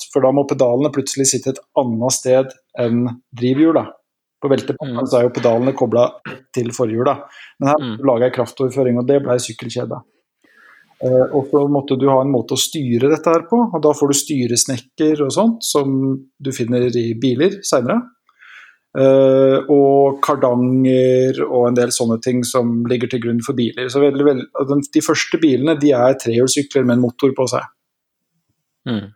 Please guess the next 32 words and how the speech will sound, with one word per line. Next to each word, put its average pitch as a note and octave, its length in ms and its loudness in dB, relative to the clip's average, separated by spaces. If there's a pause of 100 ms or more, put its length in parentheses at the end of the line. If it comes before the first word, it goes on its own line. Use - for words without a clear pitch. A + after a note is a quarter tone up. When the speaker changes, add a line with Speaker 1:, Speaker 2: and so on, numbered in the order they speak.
(760)
Speaker 2:
Riktig. B2+ 380 -4 (380)
Ok, D#3 180 2
men B2 200 2
det, D#3+ 120 4 (160)
så F#3 120 0
det, F3 100 6 (340)
det D#3 160 2
er E3 80 4
ganske D#3+ 240 -2
mange C#3 200 0
forskjellige C3 600 2
teknologier, C3 760 -2
og C3+ 80 2
så C3 180 2 (120)
det A#2+ 380 -2
med B2 600 0
veltepetteren A#2+ 680 -4
som B2+ 140 -4
du B2+ 80 -2
nevner, A2+ 640 0
det, A#2 240 0 (520)
det, A#2+ 120 -2 (380)
det A#2+ 220 2
peker A#2 300 0
jo A2+ 60 -2
tilbake A#2 480 0
på A#2+ 120 0
det A2+ 140 2
du A2+ 140 2 (320)
sa A2+ 280 0
tidligere A2 400 0
om, A#2 120 0